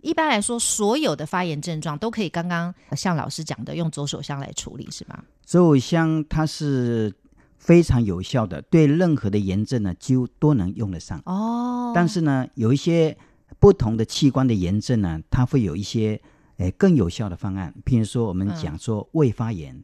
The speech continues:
Speaker 2: 它也是炎症，对不对？
Speaker 1: 嗯哼，嗯哼。
Speaker 2: 那当胃发炎的时候，你应该吃什么东西呢？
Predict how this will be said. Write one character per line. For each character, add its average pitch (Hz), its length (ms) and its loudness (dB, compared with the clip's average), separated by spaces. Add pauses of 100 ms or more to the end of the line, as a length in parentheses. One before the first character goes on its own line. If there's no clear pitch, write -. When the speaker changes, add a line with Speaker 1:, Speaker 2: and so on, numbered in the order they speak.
Speaker 2:
它 151 140 -2
也 104 120 -2
是 117 140 -10
炎 87 180 -10
症， 92 180 -12 (200)
对 180 140 0
不 - 60 2
对？ - 100 0
Speaker 1:
嗯 - 20 -2
哼， 170 140 -6
嗯 175 180 -2
哼。 175 160 -6
Speaker 2:
那 147 80 0
当 165 260 0
胃 175 160 0
发 160 160 0
炎 127 120 0
的 113 60 -2
时 131 100 -6
候， 123 60 -2
你 104 100 -4
应 113 60 -4
该 120 100 -6
吃 120 160 -8
什 98 100 -8
么 90 100 -6
东 104 160 -8
西 95 160 -10
呢？ 85 200 -8